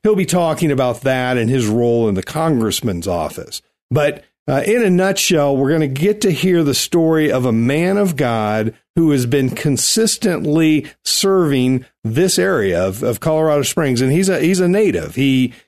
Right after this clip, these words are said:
grew up here, went to Rampart High School. And so, uh, this is a, a man from our community who has really put down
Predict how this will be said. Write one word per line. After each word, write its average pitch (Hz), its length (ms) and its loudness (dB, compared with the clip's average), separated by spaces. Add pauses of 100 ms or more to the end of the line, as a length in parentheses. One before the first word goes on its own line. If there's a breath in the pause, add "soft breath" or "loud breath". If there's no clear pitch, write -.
grew 147 300 2
up 135 220 0
here, 160 280 2
went 131 260 0
to 113 80 0
Rampart 131 500 0
High 139 180 0
School. 156 500 0 (260 loud breath)
And 151 200 0
so, 151 380 0 (260 loud breath)
uh, 135 140 0
this 220 240 0
is 190 140 2
a, 139 260 2
a 135 100 0
man 165 380 0
from 165 240 0
our 156 160 0
community 147 800 2
who 147 160 2
has 127 180 2
really 151 200 2
put 160 200 -2
down 131 320 0